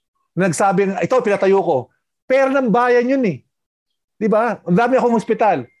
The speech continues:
Nangutang ng limang bilyon eh. Para ipagpatayo eh. Tapos habang pinapatayo niya yun, mahigit dalawang daang libo ang sweldo niya buwan-buwan eh. Si Lodi, kahit magtanong ka sa community namin, sa aming manggagawa,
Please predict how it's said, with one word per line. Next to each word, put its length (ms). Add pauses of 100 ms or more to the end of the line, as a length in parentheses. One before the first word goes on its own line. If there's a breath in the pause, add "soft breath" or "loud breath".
(140)
Nangutang 480
ng 80
limang 320
bilyon 400
eh. 160 (560)
Para 240
ipagpatayo 640
eh. 320
Tapos 240
habang 240
pinapatayo 480
niya 240
yun, 40 (360 soft breath)
mahigit 400
dalawang 400
daang 320
libo 240
ang 80
sweldo 320
niya 80
buwan-buwan 560
eh. 60 (420)
Si 160
Lodi, 480 (560)
kahit 240
magtanong 320
ka 80
sa 80
community 340
namin, 380 (760)
sa 220
aming 480
manggagawa, 640